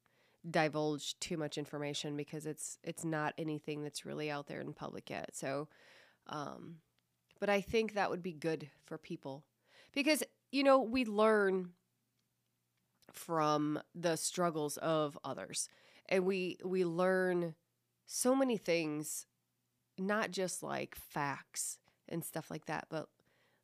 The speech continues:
like, it makes, when we listen to somebody's story that struggled through something and had to overcome something, especially when it's really big and very difficult and very scary, that we learn, <sighs> it,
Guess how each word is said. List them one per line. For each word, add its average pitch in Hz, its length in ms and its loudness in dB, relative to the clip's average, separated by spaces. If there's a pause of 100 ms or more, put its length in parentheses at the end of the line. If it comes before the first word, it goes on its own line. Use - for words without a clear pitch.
like, 180 300 -2
it - 200 -2
makes, 214 400 2
when 208 180 2
we 254 280 0
listen 196 400 2
to 170 80 2
somebody's 165 460 0
story 147 500 0
that 131 200 -6
struggled 160 600 0
through 156 240 -4
something 151 440 -4
and 156 120 -4
had 156 180 -4
to - 120 -6
overcome 151 580 -6
something, 151 360 -8
especially 151 440 -6
when 156 160 -6
it's 151 160 -8
really 160 260 -4
big 147 260 -4
and 151 100 -6
very 151 200 -4
difficult 147 440 -6
and - 100 -14
very 151 180 -6
scary, 147 520 -2 (1200)
that 175 400 4
we 214 260 2
learn, 190 680 4 (800)
<sighs> - 460 -20
it, - 80 -8